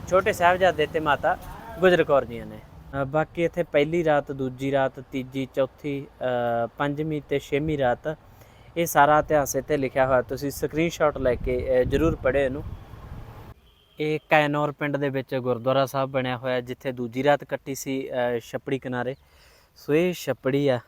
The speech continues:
ਇੱਥੇ ਹੁਣ ਵੀ ਪਾਣੀ ਖੜਾ, ਹਾਲਾਂਕਿ ਕੁਛ ਨਾ ਕੁਛ ਜਿਹੜਾ ਹੈਗਾ,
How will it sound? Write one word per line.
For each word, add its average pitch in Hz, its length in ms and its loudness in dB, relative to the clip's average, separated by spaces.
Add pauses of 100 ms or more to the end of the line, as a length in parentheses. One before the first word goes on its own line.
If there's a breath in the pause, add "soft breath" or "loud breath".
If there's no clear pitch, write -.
(140)
ਇੱਥੇ 131 300 -4
ਹੁਣ 135 200 0
ਵੀ 147 120 -2
ਪਾਣੀ 131 280 -2
ਖੜਾ, 139 260 -2
ਹਾਲਾਂਕਿ 127 400 0
ਕੁਛ 135 280 -6
ਨਾ 139 60 -10
ਕੁਛ 127 160 -6
ਜਿਹੜਾ 127 220 0
ਹੈਗਾ, 123 280 0